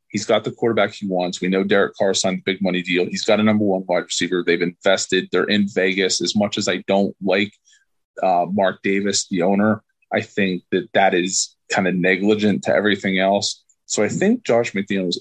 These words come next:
in that tough division, like you said, Nathaniel Hackett in that division. But I do think that Raiders team, if they can get the wide receivers right, which they seemed to have right a couple years ago, and things kind of went by the wayside, obviously. But with Davante Adams there and stuff now,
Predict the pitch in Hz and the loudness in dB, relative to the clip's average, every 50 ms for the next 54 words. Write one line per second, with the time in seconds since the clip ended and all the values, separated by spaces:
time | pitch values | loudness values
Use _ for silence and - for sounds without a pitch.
0 | _ - 156 175 175 165 151 143 - - - - 135 - - - 101 107 123 123 | _ 0 2 4 4 4 4 2 2 0 0 -2 -2 -2 -2 -4 0 0 0 0
1 | - - 90 95 101 - - - - 104 87 - - - 113 110 110 104 95 - | 0 0 0 -2 -2 0 -2 0 0 0 0 -2 -2 -2 0 2 2 2 2 0
2 | 113 113 110 - - 80 - _ - 104 107 101 110 113 110 110 95 92 90 - | 0 -2 -2 -2 -6 -8 -8 _ -4 -2 0 2 2 2 0 0 -4 -4 -4 -6
3 | _ _ _ - - _ _ _ - 113 107 101 113 139 160 147 - 131 123 117 | _ _ _ -20 -20 _ _ _ -2 0 0 2 2 0 0 2 2 0 0 0
4 | 113 110 104 - - 98 104 110 117 113 113 104 - - - - - 113 120 120 | 2 0 0 0 0 0 0 0 2 2 2 0 -2 -2 -4 -4 -2 -2 0 0
5 | 120 120 123 120 - _ _ _ _ - 110 107 - 110 110 110 120 117 110 123 | 0 0 0 -2 -4 _ _ _ _ -6 -4 0 2 0 2 2 2 2 2 2
6 | 120 - 113 104 101 101 98 104 107 107 104 - - - 98 95 117 120 120 120 | 2 2 0 2 4 4 4 4 2 0 -2 -2 -2 -2 -2 0 0 0 0 0
7 | 120 117 123 131 135 127 - - 98 90 - - - - _ - 78 80 87 87 | 2 2 2 4 4 2 0 -2 -4 -4 -4 -6 -8 -10 _ -4 -2 -2 -2 -2
8 | - _ _ _ _ - - - 165 170 175 147 139 104 104 98 87 85 87 92 | -6 _ _ _ _ -2 0 2 4 4 4 4 4 4 4 4 4 4 4 4
9 | 92 92 87 87 - - - 90 - - 107 101 90 90 92 107 107 101 98 87 | 2 4 4 2 0 -2 -4 -4 0 0 0 0 0 0 2 2 2 2 2 0
10 | 90 82 85 82 85 82 76 - - 92 95 95 - - - 98 87 87 90 90 | 2 2 2 2 0 -2 -4 -6 -6 -6 -4 -4 -4 -2 0 0 2 2 2 0
11 | 82 - 73 71 69 104 131 127 - - 98 90 90 95 - _ _ _ _ - | 0 0 0 0 2 2 2 2 2 4 4 4 4 2 0 _ _ _ _ -2
12 | 98 92 87 87 - - 87 90 - - _ _ _ _ _ _ _ _ _ _ | -2 0 0 0 -2 0 -2 -2 -2 -4 _ _ _ _ _ _ _ _ _ _
13 | _ - 123 113 90 98 107 - 110 104 117 117 113 117 104 104 110 107 107 107 | _ 0 2 2 4 2 0 0 2 2 4 4 4 2 2 2 4 4 2 2
14 | - 113 104 107 107 104 - 107 101 - - 101 101 101 95 | 2 2 0 0 0 0 0 -2 -2 -2 0 -2 0 0 0